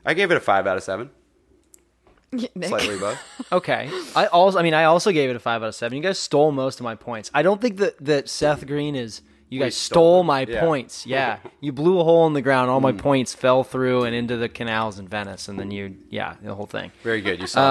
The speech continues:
Speaker 3: Um,
Speaker 1: that all the way through.
Speaker 3: yeah. I watched the whole movie, not just the first part. Uh,
Speaker 1: And
Speaker 3: Green's,
Speaker 1: that's a joke.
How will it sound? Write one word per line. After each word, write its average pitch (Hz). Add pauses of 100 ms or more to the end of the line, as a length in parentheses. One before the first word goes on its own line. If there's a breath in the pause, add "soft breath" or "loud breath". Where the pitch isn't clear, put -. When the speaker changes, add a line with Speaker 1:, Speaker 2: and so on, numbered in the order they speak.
(120)
Speaker 3:
Um, 110
Speaker 1:
that 92
all 87
the 87
way 87
through. 87 (200)
Speaker 3:
yeah. 113 (100)
I 117
watched 113
the 123
whole 123
movie, 104
not 107
just 107
the -
first -
part. - (560 soft breath)
Uh, 120 (100)
Speaker 1:
And 120
Speaker 3:
Green's, 170
Speaker 1:
that's 90
a 85
joke. 90